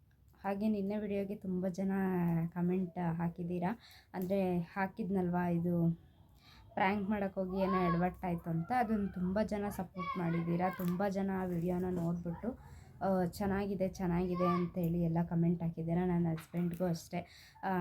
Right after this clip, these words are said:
ಇದೇ ಥರ ವಿಡಿಯೋ ಮಾಡಿ ಅಂತ ಹೇಳಿದ್ದಾರೆ. ತುಂಬ ಖುಷಿ ಆಯ್ತು ನನಗಂತೂ, ಆ, ಎಷ್ಟ್ ಚೆನ್ನಾಗಿ ಸಪೋರ್ಟ್ ಮಾಡ್ತೀರಾ ಅಂತ. ಕೆಲವೊಂದಿಷ್ಟು ಬ್ಯಾಡ್ ಕಾಮೆಂಟ್ಸ್ ಇರುತ್ತೆ, ಅದ್ರ ಬಗ್ಗೆ ತಲೆ ಕೆಡ್ಸ್ಕೊಳಲ್ಲ.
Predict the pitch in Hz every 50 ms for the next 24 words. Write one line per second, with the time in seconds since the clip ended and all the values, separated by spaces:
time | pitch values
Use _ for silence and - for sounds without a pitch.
0 | 175 170 170 170 175 175 175 175 175 170 - - 208 208 190 190 185 196 196 196
1 | 190 185 185 180 185 185 180 180 175 170 175 175 170 170 175 180 175 175 165 160
2 | 170 165 165 165 175 190 190 - 185 175 175 190 185 - 180 170 - - 190 180
3 | 170 170 - 185 180 170 160 160 165 175 170 165 165 160 - 185 196 - - -
4 | - - - - _ 180 180 170 170 170 165 165 - - - 202 185 - - -
5 | 220 214 208 208 208 196 190 196 196 190 180 - 185 180 175 190 175 170 170 170
6 | - 175 170 165 156 156 160 165 - 240 285 320 - 233 - 269 262 262 262 254
7 | 254 254 247 240 247 233 233 233 233 - - 247 233 220 208 196 190 - 196 196
8 | 196 190 185 180 - - 165 160 165 170 - - - 202 196 196 190 196 190 185
9 | 190 180 185 175 160 165 - 165 165 - - - 165 165 170